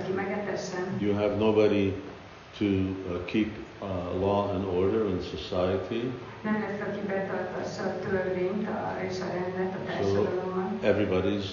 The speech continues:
Speaker 2: uh, everybody's the same. It's a, uh, it's a twisted, uh, uh, uh, ideology.
Speaker 1: Mindenki ugyanolyan, ez egy elferdült ideológia.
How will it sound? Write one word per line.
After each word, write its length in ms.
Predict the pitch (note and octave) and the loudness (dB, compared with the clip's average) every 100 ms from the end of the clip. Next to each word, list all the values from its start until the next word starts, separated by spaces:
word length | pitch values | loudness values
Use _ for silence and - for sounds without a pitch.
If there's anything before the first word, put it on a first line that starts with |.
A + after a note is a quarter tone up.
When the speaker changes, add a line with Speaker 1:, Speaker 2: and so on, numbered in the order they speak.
| G#2+ | 0
Speaker 2:
uh, 260 | G#2 G#2 G#2+ | 2 2 0
everybody's 540 | G#2 G2+ G#2 G#2 G#2 | 0 2 2 2 0
the 160 | G#2+ G2+ - | -2 -4 -4
same. 240 | A#2 G#2+ G2 - | -2 0 0 -2
It's 180 | - A2 | -2 2
a, 140 | G2+ G2+ G2 | 4 6 4
uh, 180 | F#2+ F#2+ F#2+ - - - - | 4 2 -2 -8 -12 -12 -8
it's 140 | F#2 | -4
a 200 | F#2+ F#2 | -4 -2
twisted, 560 | - C#3+ - - F#2 E2 - - - - | 0 0 -2 -2 0 -2 -6 -12 -14 -10
uh, 60 | E2 | -6
uh, 1120 | E2 E2 E2 E2+ D#2 D2+ - - F2 D#2+ E2+ | -4 -4 -4 -4 -4 -6 -8 -10 -10 -8 -6
uh, 60 | E2 E2+ | -4 -2
ideology. 560 | E2+ E2+ F2 F#2 - - - - - - - - - A3 | 0 0 -2 -4 -6 -10 -12 -12 -14 -16 -16 -16 -6 -2
Speaker 1:
Mindenki 420 | A3 F#3+ F#3 F#3+ G3 | 0 0 0 0 0
ugyanolyan, 520 | F#3 F3+ F#3 F#3 F#3 F3+ | 0 0 0 -2 -4 -2
ez 120 | F#3 | -2
egy 200 | F3+ F#3 | -2 -2
elferdült 1040 | F#3 F#3 F#3 F#3 F#3 E3+ E3 E3+ F#3 F#3 F3+ | -2 -4 -4 -4 -4 -4 -4 -2 -2 0 0
ideológia. 720 | F3 E3+ E3+ - - G3+ F3+ | 0 -2 -2 -4 -4 -4 -2